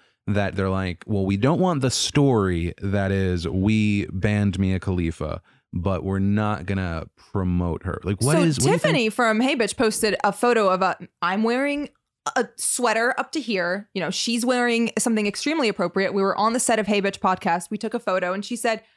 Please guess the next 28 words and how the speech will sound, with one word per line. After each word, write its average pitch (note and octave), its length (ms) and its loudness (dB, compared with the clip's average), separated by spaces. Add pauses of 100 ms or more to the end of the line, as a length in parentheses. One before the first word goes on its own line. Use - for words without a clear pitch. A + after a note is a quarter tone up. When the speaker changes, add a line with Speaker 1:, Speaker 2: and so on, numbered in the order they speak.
(280)
Speaker 2:
"So - 180 0 (120)
excited G4 500 2
to F4 100 4
have D#4+ 280 2
Mia D#4 160 0
Khalifa D#4 300 0
on C#4 220 4
this, C#4 140 2
uh, A#3+ 360 2
this B3 180 -4
week's C4+ 180 -2
episode. A#3+ 480 0
You A3 80 0
know, G#3+ 100 0
she's G#3+ 260 -4
great. A#3+ 300 0
She's A#3+ 160 -4
awesome. A3+ 540 0 (260)
Link C4+ 220 2
in C4 80 4
bio A#3+ 300 4
to A#3+ 100 0
listen A#3 280 2
to G3 100 2
her." F3+ 340 -2 (300)
Eight A3+ 140 2
days A#3+ 200 2
later, A3 420 4